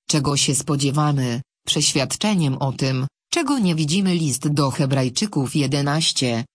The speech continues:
jeden. Nie jest czymś, co sami możemy wytworzyć, gdyż wiary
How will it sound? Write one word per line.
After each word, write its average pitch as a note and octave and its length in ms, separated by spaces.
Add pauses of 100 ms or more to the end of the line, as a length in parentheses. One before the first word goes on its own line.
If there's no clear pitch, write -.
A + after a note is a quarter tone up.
(140)
jeden. C#3 680 (500)
Nie D3 240
jest - 280
czymś, D3+ 480 (240)
co D#3 200
sami E3+ 380
możemy C#3 420
wytworzyć, B2 800 (260)
gdyż C3+ 320
wiary B2+ 480